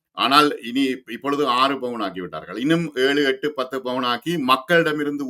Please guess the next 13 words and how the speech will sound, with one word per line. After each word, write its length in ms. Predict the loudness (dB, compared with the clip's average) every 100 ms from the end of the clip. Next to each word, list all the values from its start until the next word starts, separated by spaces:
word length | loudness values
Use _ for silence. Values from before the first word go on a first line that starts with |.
| -4
உறிஞ்சி 260 | -4 -2
எடுப்பார்களே 580 | -4 -4 -4 -4 -2 -4
தவிர, 440 | -2 0 0 -2 -8 _ _ _
இந்த 340 | -12 -4 -4 -2
பிரைவேட் 720 | 0 2 2 0 -2 -4 -4
நிறுவனங்கள் 640 | -6 -6 -2 0 -2 -4 -6
இவ்வாறு 340 | -2 0 0
தான் 220 | -2 -4
தங்களை 500 | -6 -4 -2 -2 -4 _
கொழு-, 240 | -4 -4 -6 _
கொழுக்க 340 | -4 -4 -2 -4
வைத்துக் 340 | -4 -6 -10
கொண்டிருக்கின்றன. 680 | -10 -8 -8 -8 -10 -10